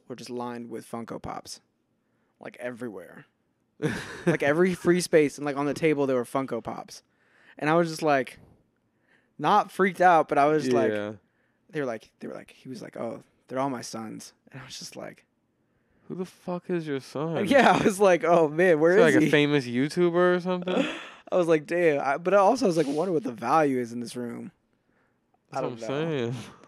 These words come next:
Speaker 1: Sometimes I, I'll go into vacant houses too,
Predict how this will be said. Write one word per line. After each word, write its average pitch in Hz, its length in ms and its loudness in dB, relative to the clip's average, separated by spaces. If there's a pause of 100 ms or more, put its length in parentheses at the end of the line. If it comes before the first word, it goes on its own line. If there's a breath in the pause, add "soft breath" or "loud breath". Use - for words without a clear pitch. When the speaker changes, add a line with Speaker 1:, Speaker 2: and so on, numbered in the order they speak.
(300 loud breath)
Speaker 1:
Sometimes 185 380 0
I, 170 100 6
I'll 151 180 4
go 151 140 2
into 135 120 0
vacant 131 380 -2
houses 151 340 -6
too, 151 360 0